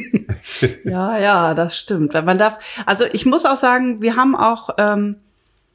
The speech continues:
unser Tempo, unser Berliner Tempo, wie wir jetzt gelernt haben, das nennt man hier so, Berliner Tempo haben wir gehalten.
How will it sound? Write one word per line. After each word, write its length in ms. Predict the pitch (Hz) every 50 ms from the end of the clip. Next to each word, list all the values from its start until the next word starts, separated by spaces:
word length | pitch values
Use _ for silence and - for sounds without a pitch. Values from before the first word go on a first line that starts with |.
| - - - _ -
unser 300 | 190 196 196 202 196 196
Tempo, 760 | - - 214 202 233 247 - 294 285 294 294 311 349 381 349 -
unser 300 | - - 190 196 202 196
Berliner 580 | 185 190 190 185 185 185 208 220 226 214 196
Tempo, 460 | - - - 190 202 208 269 254 247 233
wie 140 | 233 233 233
wir 100 | 233 220
jetzt 220 | 226 233 - -
gelernt 360 | - - 214 220 226 233 233
haben, 180 | 233 233 226 208
das 140 | 185 180 -
nennt 220 | 185 185 202 202
man 160 | - 208 208
hier 160 | 208 220 220 214
so, 160 | 196 214 220
Berliner 460 | 196 190 170 165 175 190 190 196 185
Tempo 340 | - - 190 202 - 233 208
haben 140 | 196 185 180
wir 100 | 180 165
gehalten. 640 | 180 165 147 160 147 151 - - - 269 320 294